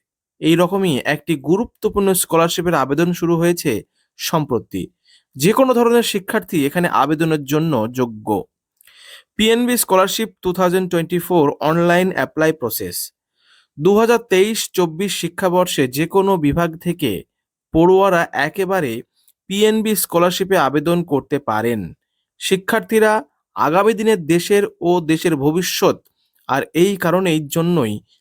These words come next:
স্কলারশিপের মাধ্যমে যাতে তাদের পড়াশোনার ব্যাহত না হয়, সেই দিক খেয়াল রাখে সরকার। এই জন্য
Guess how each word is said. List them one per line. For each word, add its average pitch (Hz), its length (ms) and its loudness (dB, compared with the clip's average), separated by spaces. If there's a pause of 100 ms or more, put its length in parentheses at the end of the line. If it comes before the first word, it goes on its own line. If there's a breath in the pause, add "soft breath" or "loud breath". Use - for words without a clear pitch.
(100)
স্কলারশিপের 180 640 0
মাধ্যমে 151 480 -2
যাতে 175 220 -2
তাদের 165 260 -2
পড়াশোনার 165 600 0
ব্যাহত 143 420 -2
না 143 220 0
হয়, 131 300 -2 (460 soft breath)
সেই 185 240 4
দিক 180 160 -2 (120)
খেয়াল 170 300 2
রাখে 160 300 0
সরকার। 107 440 -6 (540 soft breath)
এই 170 140 4
জন্য 214 260 2